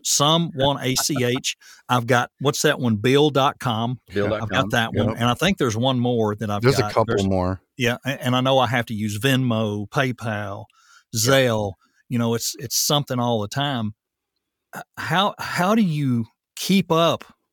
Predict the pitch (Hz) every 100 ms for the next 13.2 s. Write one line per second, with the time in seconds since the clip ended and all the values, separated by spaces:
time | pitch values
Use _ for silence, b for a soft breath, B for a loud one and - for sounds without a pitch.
0 | _ 120 - - 143 143 135 127 110 120
1 | 120 113 123 - 120 127 127 139 - 113
2 | 139 139 120 123 147 143 135 185 - 151
3 | 131 120 107 - _ b - 107 98 95
4 | 120 120 117 - - - - 139 127 123
5 | 135 147 131 117 139 127 - - 139 156
6 | 156 - 143 135 120 123 123 113 143 143
7 | 131 117 120 117 107 139 - 147 110 107
8 | 143 160 - 123 107 - 139 139 135 123
9 | 113 107 135 123 110 123 127 127 107 107
10 | - 127 135 127 120 110 107 113 110 117
11 | 123 120 120 113 - 101 101 - 123 123
12 | 110 123 120 113 127 117 131 131 110 104
13 | 98